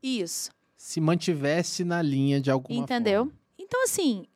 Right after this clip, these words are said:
Speaker 1: cada um tem o seu processo, mas a religiosidade, ne-, nesse exemplo específico, ele sentiu isso, sabe? E ele precisava disso. A gente que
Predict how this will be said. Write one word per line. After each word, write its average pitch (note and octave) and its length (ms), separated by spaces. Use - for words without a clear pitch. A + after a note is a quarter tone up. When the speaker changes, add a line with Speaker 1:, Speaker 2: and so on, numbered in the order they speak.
Speaker 1:
cada F4+ 400
um D4+ 240
tem E4 140
o D#4+ 40
seu D#4 140
processo, A3 400
mas C#4 240
a C#4+ 160
religiosidade, G#3+ 1300
ne-, B3 300
nesse D4 380
exemplo F#3+ 360
específico, F#3+ 720
ele A#3+ 220
sentiu D#4 400
isso, C4+ 400
sabe? G#3+ 420
E A3+ 60
ele A#3 120
precisava C4 640
disso. E3+ 320
A B3+ 140
gente E4+ 340
que D#4 300